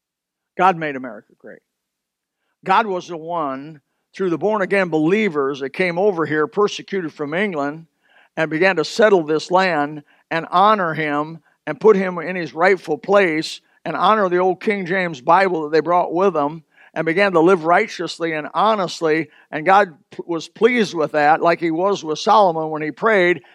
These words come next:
And he raised up America. He caused us to win World War One. He caused us to win World War Two. And any war we ever go in, he'll cause us to win or lose, and based upon his desire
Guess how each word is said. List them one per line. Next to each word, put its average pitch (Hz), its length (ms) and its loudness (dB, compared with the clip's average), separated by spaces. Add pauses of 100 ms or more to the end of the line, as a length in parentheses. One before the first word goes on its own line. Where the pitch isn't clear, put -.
(120)
And 151 120 -2
he 269 220 6
raised 254 420 4
up 165 220 -2
America. 151 720 0 (240)
He 349 220 2
caused 208 480 2
us 175 220 -2
to 180 100 -6
win 175 260 -8
World 160 320 -2
War 151 240 0
One. 156 400 0 (200)
He 349 180 4
caused 208 440 2
us 180 200 0
to 185 100 -6
win 165 300 -8
World 160 280 0
War 147 220 0
Two. 190 460 2 (200)
And 202 140 0
any 320 160 2
war 320 300 4
we 320 120 2
ever 339 220 6
go 370 360 6
in, 190 180 -2
he'll 180 180 0
cause 190 340 2
us 196 180 -4
to 202 80 0
win 196 200 -2
or 196 160 0
lose, 214 500 2 (400)
and 180 160 2
based 247 320 2
upon 190 380 0
his 190 240 2
desire 196 800 4